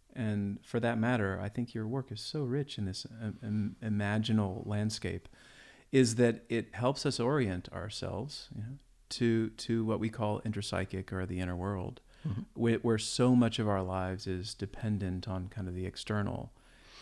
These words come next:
Speaker 1: And this, this work that you're doing, I think, is really, um, moving forward the idea that we can look inside of ourselves,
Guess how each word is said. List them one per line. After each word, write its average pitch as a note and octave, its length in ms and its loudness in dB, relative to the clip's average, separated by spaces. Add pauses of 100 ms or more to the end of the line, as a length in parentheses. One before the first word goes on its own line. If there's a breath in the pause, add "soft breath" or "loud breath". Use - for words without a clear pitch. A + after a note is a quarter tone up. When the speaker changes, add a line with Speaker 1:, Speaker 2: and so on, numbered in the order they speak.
(120)
Speaker 1:
And A2 200 4
this, A#2+ 440 2
this A2+ 260 2
work B2+ 200 4
that B2 80 4
you're G#2+ 120 4
doing, B2+ 340 8
I F2+ 40 6
think, F#2+ 240 4
is F#2 160 -4
really, F#2+ 460 0 (100)
um, F#2 480 -4 (800)
moving A#2 320 6
forward B2 420 6
the E2+ 140 -2
idea E2 480 -4
that E2 100 -8
we F#2 100 -4
can G2 200 -4
look F#2+ 160 -6
inside F#2 340 -4
of F#2 80 -6
ourselves, - 540 -8